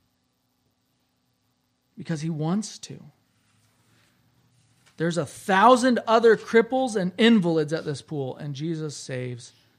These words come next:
him. Not because he's particularly worthy, not because Jesus just really needs to get this draft pick.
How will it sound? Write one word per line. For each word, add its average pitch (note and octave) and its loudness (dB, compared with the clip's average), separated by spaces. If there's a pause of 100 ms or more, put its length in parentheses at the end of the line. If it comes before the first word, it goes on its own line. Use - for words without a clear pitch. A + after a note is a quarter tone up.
(160)
him. B2 -12 (760)
Not C#3+ -10
because E3+ -8
he's D3 -12
particularly C#3 -10
worthy, A3 -4 (460)
not F3+ -4
because F3+ -6 (140)
Jesus F#3 -2
just E3+ -8
really G3 0
needs F#3 0
to F3 -6
get F3+ -4
this E3+ -4
draft D#3+ -8
pick. A#3 -4